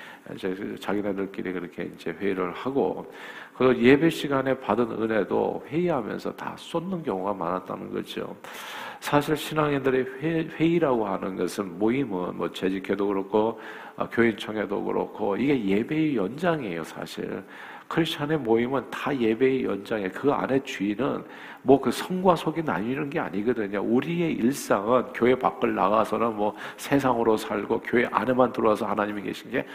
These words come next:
아니거든요. 교회 밖의 삶은 예배의 연장이거든요. 예배자의 마음으로 살아가는 게 세상, 우리 그리스도인들의 세상 속에서의 삶의 모습이거든요. 그래서 "너희는 세상의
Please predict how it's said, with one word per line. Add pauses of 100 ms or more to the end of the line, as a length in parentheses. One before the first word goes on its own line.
(140)
아니거든요. (520)
교회
밖의
삶은
예배의
연장이거든요. (300)
예배자의 (260)
마음으로
살아가는
게 (840)
세상,
우리
그리스도인들의 (200)
세상
속에서의
삶의
모습이거든요.
그래서
"너희는
세상의